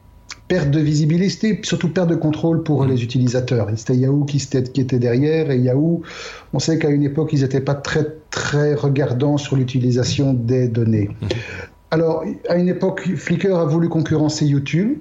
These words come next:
Speaker 1: un peu avant la lettre, donc ils se sont ouverts aux vidéos,
Speaker 2: Ah ouais.
Speaker 1: considérant qu'après tout, une vidéo, c'est jamais qu'une succession d'images. <laughs> Tout à fait, c'était, c'était la philosophie, hein.
Speaker 2: Oui, bah, oui.
Speaker 1: Mais la fi-, la durée en question pouvait pas dépasser quatre-vingt-dix secondes.
Speaker 2: D'accord, ok.
Speaker 1: Donc, il fallait très,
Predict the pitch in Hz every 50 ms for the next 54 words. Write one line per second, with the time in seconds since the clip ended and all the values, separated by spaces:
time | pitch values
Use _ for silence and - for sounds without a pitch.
0 | - - - - 160 147 147 151 147 147 180 220 - - - 147 143 - 147 -
1 | - 139 - - 151 147 151 143 135 160 165 156 135 135 123 131 127 131 127 127
2 | 139 185 269 294 - - - _ _ _ _ _ _ _ _ - - - - 226
3 | 208 151 143 131 - 143 131 143 139 143 151 147 - 131 - 143 139 160 156 151
4 | 135 123 123 127 143 143 139 - 113 117 127 131 123 127 131 120 113 - 113 -
5 | 127 117 - 139 131 120 113 113 117 127 127 131 131 123 113 98 104 107 107 113
6 | 120 - - - 123 123 131 131 - 143 - - - 175 - 175 170 202 208 -
7 | - - 147 143 151 147 - - - - - - 180 180 226 254 262 247 - 226
8 | 202 190 170 180 170 - - 143 135 135 151 175 160 214 240 - 120 104 - -
9 | 139 131 143 151 170 196 226 240 226 202 175 - - 233 233 202 175 180 180 165
10 | 147 180 196 226 233 226 - - 196 - 247 240 220 - 190 185 175 - 214 185
11 | - 190 180 190 165 - - 196 180 180 180 190 185 - - - 156 151 147 131
12 | 123 107 101 - - - 123 123 - - 104 90 85 - - _ _ _ - 95
13 | - - 95 - _ _ - - 151 156 147 - - 139 175 175 190 190 185 -
14 | - 202 196